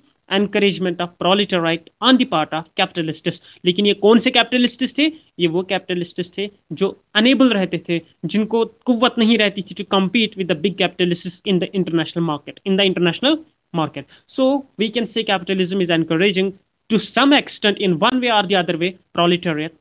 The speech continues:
organization। इसके अलावा आपको ये पता है, it takes two makes a quarrel, it takes two makes a quarrel, मतलब एक हाथ से ताली नहीं बजती।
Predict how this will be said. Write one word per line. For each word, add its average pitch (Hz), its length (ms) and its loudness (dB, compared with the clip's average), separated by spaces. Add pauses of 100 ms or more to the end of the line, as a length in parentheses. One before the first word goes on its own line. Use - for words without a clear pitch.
(120)
organization। 160 640 -2 (2250)
इसके 240 200 0
अलावा 226 260 6
आपको 220 180 2
ये 214 80 8
पता 214 280 0
है, 196 180 0
it 175 180 -4
takes 185 260 0
two 220 140 -2
makes 185 280 0
a 185 60 -4
quarrel, 175 360 -2 (300)
it 208 80 -6 (120)
takes 185 280 0
two 240 200 0
makes 226 240 0
a 220 100 -4
quarrel, 220 240 0
मतलब 208 260 -6
एक 190 180 -2
हाथ 175 100 -6
से 180 120 -6
ताली 170 280 -2
नहीं 233 200 -4
बजती। 165 500 -6